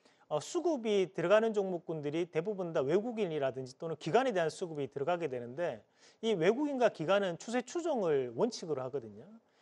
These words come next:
그렇다 보니까 일봉상에 대한 짧은 움직임보다 또는 주봉이나 월봉상에 좀 더 긴, 상대적으로 길 수 있는 움직임들을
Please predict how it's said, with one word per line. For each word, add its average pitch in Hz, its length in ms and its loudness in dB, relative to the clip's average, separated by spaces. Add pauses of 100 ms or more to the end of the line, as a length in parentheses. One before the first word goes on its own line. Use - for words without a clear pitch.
(140)
그렇다 233 300 4
보니까 185 400 4
일봉상에 269 720 2
대한 165 320 2
짧은 302 260 4
움직임보다 147 880 -2 (360)
또는 226 260 2
주봉이나 220 520 2
월봉상에 180 840 0 (320)
좀 214 200 0
더 240 100 4
긴, 226 440 0
상대적으로 254 580 0
길 220 260 0
수 269 160 -8
있는 220 200 0
움직임들을 170 840 -2